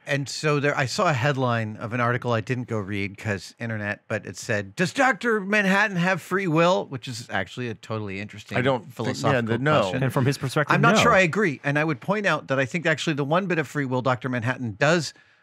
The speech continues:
Speaker 1: I think this entire series is predicated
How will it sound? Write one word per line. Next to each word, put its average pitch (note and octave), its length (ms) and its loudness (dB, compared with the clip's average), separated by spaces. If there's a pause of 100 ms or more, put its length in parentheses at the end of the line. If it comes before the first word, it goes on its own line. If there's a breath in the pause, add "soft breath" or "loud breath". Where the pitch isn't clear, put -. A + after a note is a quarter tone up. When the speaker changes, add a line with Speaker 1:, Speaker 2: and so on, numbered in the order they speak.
(800 loud breath)
Speaker 1:
I F3 160 6
think F#3+ 220 -2
this E3 180 -4
entire E3 500 2
series - 840 -6 (480 soft breath)
is C3+ 280 -6 (140)
predicated A2+ 880 -4